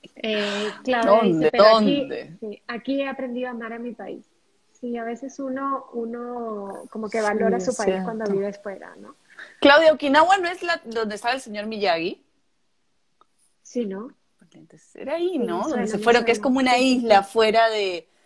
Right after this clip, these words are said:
Speaker 2: de Japón, que es como una puntita, pero yo me puse a buscar en el Mapamundi porque me pareció hermoso.
Speaker 1: Japón debe
Speaker 2: En
Speaker 1: ser
Speaker 2: el Mapamundi,
Speaker 1: lindo.
Speaker 2: no sé qué he dicho, en Google.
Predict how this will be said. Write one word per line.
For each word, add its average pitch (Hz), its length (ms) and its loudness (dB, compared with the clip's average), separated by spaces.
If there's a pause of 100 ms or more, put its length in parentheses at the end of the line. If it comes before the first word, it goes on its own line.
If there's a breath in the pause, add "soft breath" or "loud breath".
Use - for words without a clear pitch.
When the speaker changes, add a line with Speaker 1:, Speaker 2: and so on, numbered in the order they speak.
(220)
Speaker 2:
de 202 140 0
Japón, 208 500 2
que 214 80 -4
es 208 40 -8
como 226 180 -8
una 220 180 0
puntita, 214 360 -4
pero 180 120 -4
yo 185 60 0
me 202 80 -8
puse 214 200 -8
a 226 60 0
buscar 180 300 -4
en 190 80 0
el 208 40 -4
Mapamundi 170 480 -6
porque 190 220 -12
me 175 80 -12
pareció 147 360 -12
hermoso. 170 680 -4
Speaker 1:
Japón 240 340 -8
debe 285 160 -10
Speaker 2:
En 180 60 -2
Speaker 1:
ser 160 120 0
Speaker 2:
el 156 60 -2
Mapamundi, 160 840 4
Speaker 1:
lindo. 151 140 0
Speaker 2:
no 175 40 -6
sé 196 160 0
qué 202 140 4
he 196 40 6
dicho, 196 300 2
en 156 80 0 (380)
Google. 185 440 4